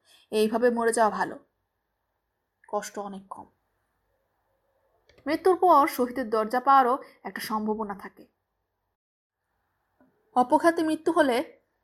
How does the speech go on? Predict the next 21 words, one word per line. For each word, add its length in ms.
শহীদের 480
দরজা 280
পাওয়া 260
যায়। 200
মৌলানা 400
সাহেব 340
একবার 280
ওয়াজে 300
বলেছিলেন, 500
"অপঘাতে 440
মৃত্যু 580
আর 180
পেটের 240
অসুখে 300
মৃত্যু, 340
এই 160
দুয়ের 240
জন্য 260
আছে 360
শহীদের 440
দরজা।" 320